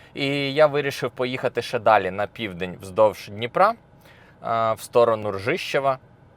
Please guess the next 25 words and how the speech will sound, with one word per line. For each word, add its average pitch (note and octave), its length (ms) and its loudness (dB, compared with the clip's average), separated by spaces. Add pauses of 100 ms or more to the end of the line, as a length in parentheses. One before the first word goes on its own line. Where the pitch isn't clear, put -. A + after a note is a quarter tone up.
(140)
подивитись, C3 560 0
що E3 260 4
там. E2+ 320 2 (380)
Бо A2 140 -2
я E3 120 6
там C#3+ 180 0
ніколи A#2+ 340 2
не A#2 120 -4
був, G#3 260 -2
можливо, D3 340 2
там B2 180 -4
є A#2+ 40 -6
якісь - 220 -10
прикольні C#3 440 0
локації, G#3+ 540 -2 (460)
де C#3+ 220 0
ми D3+ 220 -2
вже C3 300 0
зупинимось B2 640 -4
і - 20 -14
ще C3 140 0
поговоримо A2 680 4 (360)
трішки B2+ 440 -6
з F#2+ 80 -8
вами A2+ 360 -2